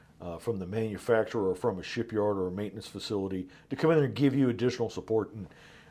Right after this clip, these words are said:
uh, in, in getting that ship fixed or getting the equipment back online.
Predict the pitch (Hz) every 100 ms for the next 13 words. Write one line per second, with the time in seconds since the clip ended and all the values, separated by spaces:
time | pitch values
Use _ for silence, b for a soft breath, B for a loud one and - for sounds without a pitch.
0 | - 95 95 - 110 98 113 107 92 135
1 | 131 120 107 - 120 - - 131 165 -
2 | 101 87 82 98 139 120 - 110 107 104
3 | 95 98 92 120 120 80